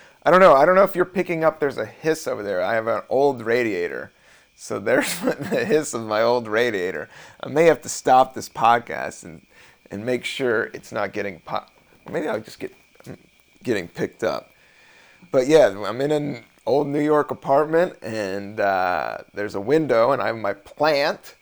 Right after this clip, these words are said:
that I talk to during this podcast. But then there's an old radiator, and it does warm up. Like, it's nice and toasty in here, and the sun is there, and it's hitting the plant, and I have all this,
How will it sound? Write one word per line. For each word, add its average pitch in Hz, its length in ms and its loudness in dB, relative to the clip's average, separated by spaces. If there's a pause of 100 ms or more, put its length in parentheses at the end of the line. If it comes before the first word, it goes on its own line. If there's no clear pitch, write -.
(140)
that 120 120 -8
I 110 100 -6
talk 120 420 -2
to 117 200 -6
during 110 340 -6
this - 140 -16
podcast. 113 840 -8 (420)
But - 120 -10
then 196 160 6
there's 190 200 4
an 170 80 0
old 170 240 4
radiator, 123 760 4 (640)
and 131 360 -6
it 143 160 -2
does 185 320 4
warm 190 320 -2
up. 175 200 2
Like, 117 160 -4
it's 131 160 -12
nice 185 300 -4
and 143 140 -12
toasty 160 500 -4
in 101 100 -14
here, 92 300 -10
and 107 140 -12
the 120 80 -10
sun 160 420 -2
is 107 160 -8
there, 87 360 -8
and 98 80 -12
it's - 180 -18
hitting 135 500 -4
the 110 80 -8
plant, 131 640 -8 (100)
and 80 100 -18
I 85 140 -10
have 104 220 -8
all 127 160 2
this, 113 420 -8